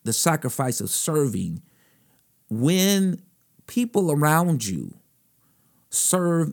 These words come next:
in the level of consistency and see through your lens as the leader of how things structure, and they fight for it, they,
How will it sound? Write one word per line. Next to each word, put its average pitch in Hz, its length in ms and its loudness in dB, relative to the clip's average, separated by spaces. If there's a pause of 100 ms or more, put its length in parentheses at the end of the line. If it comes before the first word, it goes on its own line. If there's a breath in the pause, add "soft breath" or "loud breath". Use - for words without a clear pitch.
in 135 160 0
the 117 80 2
level 147 540 2
of - 140 -8
consistency 113 1040 -2
and 110 180 0
see 160 480 0
through 135 580 0 (680 soft breath)
your 151 360 2
lens 170 560 2
as 127 280 0
the 123 100 0
leader 123 420 2
of 110 140 -6
how 156 280 -2
things 143 440 -2
structure, - 720 -4 (340 soft breath)
and 123 160 2
they 123 180 4
fight 165 440 -2
for 151 340 -2
it, 143 120 -6 (460 soft breath)
they, 113 640 2